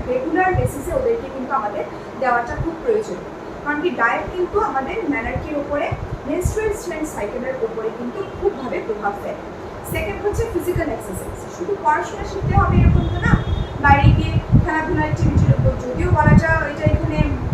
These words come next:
ভীষণই আমার ইচ্ছে হচ্ছে যে কারণ কি এখন বাচ্চারা খেলবে কখন,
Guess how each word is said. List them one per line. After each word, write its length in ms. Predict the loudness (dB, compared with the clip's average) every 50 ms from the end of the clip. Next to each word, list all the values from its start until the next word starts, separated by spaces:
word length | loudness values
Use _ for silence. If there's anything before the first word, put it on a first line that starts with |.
| -2 -2 -4 -6 -6
ভীষণই 320 | -6 -4 -2 -2 -2 2
আমার 200 | 4 4 6 6 4
ইচ্ছে 260 | 2 0 -2 -2 -2 -2
হচ্ছে 260 | -2 -2 -2 -6 -8 -8 -4 -2
যে 80 | -2 -2 -2 -4 -8 -10 -10 -8 -8 -4
কারণ 180 | -2 -2 -2 0
কি 60 | 0
এখন 200 | -2 -2 -2 -2 -2
বাচ্চারা 360 | 0 -2 0 0 -2 -2 -2 0
খেলবে 240 | 2 2 2 2 0 0 -2
কখন, 200 | -4 -4 -6